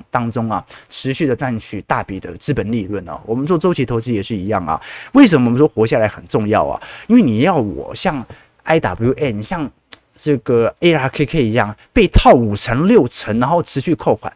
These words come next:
这对我来讲心态上是难以承受的事情。我，我自己也很佩服存股族可以忍受这么巨额的套牢量，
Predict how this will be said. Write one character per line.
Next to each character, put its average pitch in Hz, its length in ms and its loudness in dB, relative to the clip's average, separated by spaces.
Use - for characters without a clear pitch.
这 - 120 2
对 262 100 6
我 139 100 6
来 110 140 4
讲 113 240 -2
心 214 260 0
态 185 160 4
上 139 100 2
是 127 100 -2
难 110 160 0
以 87 60 -8
承 104 200 -8
受 117 120 -4
的 95 60 -2
事 101 140 -8
情。 - 240 -10
我， 139 200 4
我 156 140 4
自 269 160 4
己 120 260 -4
也 135 120 2
很 127 200 2
佩 - 120 0
服 117 140 0
存 120 220 -4
股 98 120 -4
族 104 200 -6
可 - 120 6
以 180 60 8
忍 120 220 2
受 151 120 2
这 147 140 -2
么 147 120 2
巨 156 240 4
额 104 100 2
的 113 120 0
套 143 160 2
牢 95 160 0
量， 113 140 -2